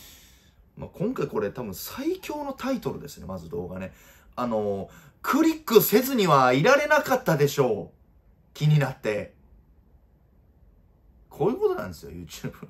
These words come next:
<laughs> はい。もうこんなどうでもええ。ほんま、もう普通に生きてたら自分では調べへんけど、いざこんなタイトル見たら、見なしゃあないやんっていう。腹立つけど。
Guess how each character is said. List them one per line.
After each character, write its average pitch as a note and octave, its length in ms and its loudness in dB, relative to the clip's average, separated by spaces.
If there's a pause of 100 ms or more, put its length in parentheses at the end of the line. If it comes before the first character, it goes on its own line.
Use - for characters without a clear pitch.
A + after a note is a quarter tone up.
(220)
<laughs> - 380 -20
は F#2+ 340 -10 (180)
い。 - 40 -12
も A#3 60 -8
う - 20 -14
こ E3+ 160 -6
ん F3 40 -6
な D#3 100 -2
ど - 180 2 (380)
う C4 40 -2
で D#4+ 80 2
も C4+ 120 2
え - 20 6
え。 D3+ 40 6
ほ D#3 140 0
ん - 20 2
ま、 F3+ 200 2 (340)
も D#3 220 2
う - 20 0
普 E3+ 140 -2
通 B3 320 -2
に C#4 140 -4
生 G3+ 80 -2
き - 40 -12
て G3 140 4
た D#3+ 100 4
ら C#3 80 4
自 C3 160 -6
分 F3+ 160 2
で C4 80 -4
は G#3+ 80 4
調 A#3+ 240 2
べ A3+ 80 4
へ D3+ 100 4
ん C3+ 60 -4
け B2+ 100 -4
ど、 A2+ 240 -4 (280)
い B3+ 160 0
ざ A3 160 4
こ A#3 260 -6
ん B3+ 80 -6
な A#3+ 140 -4
タ A#3 160 -4
イ G#3 80 -4
ト C3+ 80 -8
ル G#2 120 -8
見 G#2+ 120 -14
た G2+ 100 -10
ら、 F2+ 240 -12 (320)
見 E3+ 320 -4
な G3+ 160 0
し - 160 -6
ゃ C4 220 -2
あ - 20 -4
な B3 160 -4
い A2+ 100 -6
や - 100 -16
ん - 20 -20
っ - 20 -20 (140)
て - 20 -20
い - 60 -20
う。 - 20 -20 (800)
腹 - 300 -12
立 - 260 -16
つ - 60 -18
け - 80 -8
ど。 - 200 -20